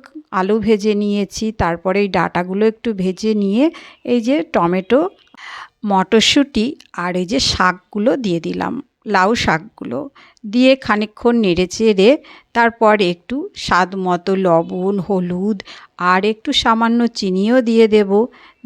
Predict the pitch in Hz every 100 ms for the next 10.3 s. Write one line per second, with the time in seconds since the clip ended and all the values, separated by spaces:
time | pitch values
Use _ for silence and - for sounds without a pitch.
0 | 185 247 226 220 302 - - 185 180 214
1 | 196 180 175 175 175 185 180 240 294 180
2 | 180 208 - - 185 170 - 285 277 180
3 | 165 156 160 180 - 214 220 233 247 -
4 | - - _ _ 277 - 247 233 233 233
5 | 226 220 226 - 214 185 233 233 202 190
6 | 185 - 240 311 - _ _ _ _ _
7 | _ _ - - - _ 247 220 240 226
8 | 220 285 196 175 202 190 190 - 311 -
9 | 151 - - 196 202 311 220 156 156 -
10 | 196 277